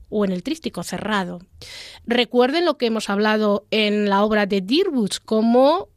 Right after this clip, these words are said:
se hablaba de ese momento después de la muerte de Jesús, de la resurrección. Fíjense cómo va todo enlazando uno con otro.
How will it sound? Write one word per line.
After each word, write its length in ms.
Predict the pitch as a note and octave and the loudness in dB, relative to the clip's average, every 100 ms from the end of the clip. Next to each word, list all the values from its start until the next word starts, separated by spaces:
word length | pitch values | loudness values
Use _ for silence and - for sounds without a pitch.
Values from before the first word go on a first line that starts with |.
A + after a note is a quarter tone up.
| _ | _
se 220 | - - A3 | -8 -2 0
hablaba 520 | G3 G#3 A3 A#3+ C#4 | 0 0 2 0 0
de 240 | G#3 G3+ G#3+ | -4 -4 -2
ese 240 | - B3+ | -2 0
momento 840 | G#3+ G3+ A3 A3 G#3 - G#3+ G#3 G3+ | 0 0 0 0 -2 -2 0 0 -2
después 380 | F#3+ - G3+ | -4 -4 -4
de 80 | G3 | -2
la 100 | F#3 | -2
muerte 360 | F#3 F#3+ F3+ F#3+ | -2 -4 -6 -8
de 80 | G3 | -6
Jesús, 720 | C#4 C#4 - E4+ E4+ F4 - - - - | -4 -2 2 4 4 2 -4 -12 -18 -2
de 120 | G#3+ | 0
la 120 | G3+ | 0
resurrección. 680 | G3 F#3+ A#3 A3+ B3 - E4 | 0 -2 0 0 0 0 -2
Fíjense 320 | D4 C#4 C#4 | -2 -2 0
cómo 200 | B3+ A#3+ | 2 2
va 120 | A#3+ | 0
todo 300 | A#3+ B3+ B3+ | 0 -2 0
enlazando 760 | A3+ G3+ F3+ - A3+ G#3+ F#3+ F#3 | 0 -2 -4 -4 -2 0 0 -2
uno 240 | G3 G#3 | -2 -4
con 200 | G3 F3+ | -4 -6
otro. 380 | F3+ F3 - E3+ | -6 -8 -10 -14